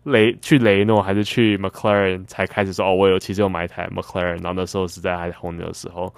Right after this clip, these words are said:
所以我觉得，我会觉得说，哎，Toto 这样穿是不是真的蛮故意的？感觉是要，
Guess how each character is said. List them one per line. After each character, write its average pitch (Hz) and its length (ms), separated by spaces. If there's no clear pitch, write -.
所 165 100
以 180 40
我 180 40
觉 151 140
得， 120 240
我 131 120
会 170 120
觉 113 140
得 113 80
说， 123 160
哎， 135 100
Toto 135 280
这 123 80
样 117 100
穿 107 260
是 117 120
不 107 80
是 110 120
真 107 120
的 101 60
蛮 90 220
故 104 160
意 92 140
的？ 90 80
感 87 180
觉 90 140
是 101 160
要， 92 420